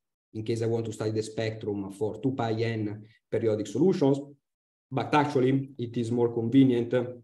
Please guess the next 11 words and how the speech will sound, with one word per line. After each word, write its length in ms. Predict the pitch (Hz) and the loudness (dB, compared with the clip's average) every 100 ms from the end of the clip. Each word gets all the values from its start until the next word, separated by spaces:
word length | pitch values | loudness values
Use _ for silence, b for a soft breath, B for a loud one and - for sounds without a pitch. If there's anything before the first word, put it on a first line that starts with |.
| _ _ _ _ - | _ _ _ _ -8
more 140 | 120 117 | -4 -2
general, 500 | 113 120 104 95 - | 0 0 0 -6 -4
and 120 | 110 113 | -2 -2
actually 220 | 113 110 | -2 -4
the 100 | 98 | -2
same, 440 | - 135 113 113 113 B B | 0 2 2 -2 -6 B B
to 100 | 131 | -2
consider 500 | 131 120 127 120 117 | 0 0 0 2 2
mu 440 | 117 131 139 127 - | 4 8 8 6 0
in 180 | 110 107 | -6 -2
R. 480 | 170 139 127 135 | 0 0 2 0